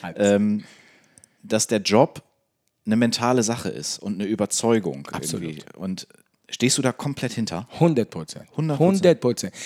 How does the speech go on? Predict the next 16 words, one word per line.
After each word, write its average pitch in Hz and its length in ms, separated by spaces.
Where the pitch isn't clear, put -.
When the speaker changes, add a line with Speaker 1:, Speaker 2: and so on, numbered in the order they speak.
Speaker 1:
Ich - 180
hab, 143 200
ich 143 400
bin 156 340
eigentlich 139 560
nach 143 320
wie 165 80
vor 143 320
und 131 240
was - 260
ich - 220
mir 127 380
eigentlich 123 640
auch 113 240
immer, 156 500
äh, - 480